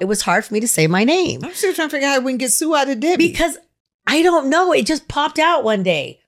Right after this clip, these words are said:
Speaker 1: Sue.
Speaker 2: What have you been drinking?
Speaker 1: No.
Speaker 2: Or, well, you know what I'm saying.
Speaker 1: No, I, I
Speaker 2: Okay,
Speaker 1: so
Speaker 2: Sue.
Speaker 1: Sue came out. So then I would go to other places and I would use the name Sue. And I've shared this story. I was at the airport. I'll make it quick.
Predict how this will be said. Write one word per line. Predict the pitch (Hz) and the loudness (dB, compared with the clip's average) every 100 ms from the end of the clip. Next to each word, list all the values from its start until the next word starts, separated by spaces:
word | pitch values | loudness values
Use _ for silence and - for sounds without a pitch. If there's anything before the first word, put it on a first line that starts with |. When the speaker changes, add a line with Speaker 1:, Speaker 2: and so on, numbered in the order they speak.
| - | -8
Speaker 1:
Sue. | - 453 - 147 - | -2 2 2 0 -2
Speaker 2:
What | 453 453 440 | 0 2 4
have | |
you | 311 | 4
been | 320 254 | 4 2
drinking? | 214 208 202 247 - | 0 -2 -4 -8 -6
Speaker 1:
No. | 269 381 740 | 0 4 6
Speaker 2:
Or, | 277 190 185 175 160 | 6 4 4 2 0
well, | 170 160 151 | 0 2 0
you | 156 175 | -2 -4
know | 139 | -4
what | 127 | -6
I'm | 127 120 | -8 -6
saying. | 233 | 0
Speaker 1:
No, | 370 427 | 2 2
I, | - - - | -2 -6 -4
I | 233 254 185 - - - | 0 0 -2 -8 -12 -2
Speaker 2:
Okay, | 285 - 466 349 | 0 2 2 4
Speaker 1:
so | 277 | 2
Speaker 2:
Sue. | 254 381 | 2 2
Speaker 1:
Sue | 277 294 | 2 2
came | - 349 370 | 2 0 2
out. | 359 - - | 0 -2 -4
So | - 220 | -2 2
then | 247 254 262 - - _ | 2 0 -2 -14 -20 _
I | 185 220 | 0 2
would | 226 185 | 2 2
go | 220 | 4
to | 226 | 4
other | 190 214 | 4 2
places | 214 190 226 190 190 | 2 0 0 0 -2
and | 202 | -2
I | 175 | -2
would | 180 165 | 0 2
use | 165 | 2
the | 160 | 2
name | 151 156 | 0 0
Sue. | - 359 226 151 - _ 180 | 0 2 2 0 -6 _ -2
And | 185 | 0
I've | 180 | 0
shared | - 233 208 | 2 2 4
this | 320 | 2
story. | - 196 185 180 | 0 2 2 2
I | - | 0
was | 170 170 | 0 0
at | 160 | -2
the | - | 0
airport. | 262 302 202 - | 2 4 2 2
I'll | 175 | 0
make | 202 190 | 0 -2
it | - | -6
quick. | - 170 - | -6 -6 -6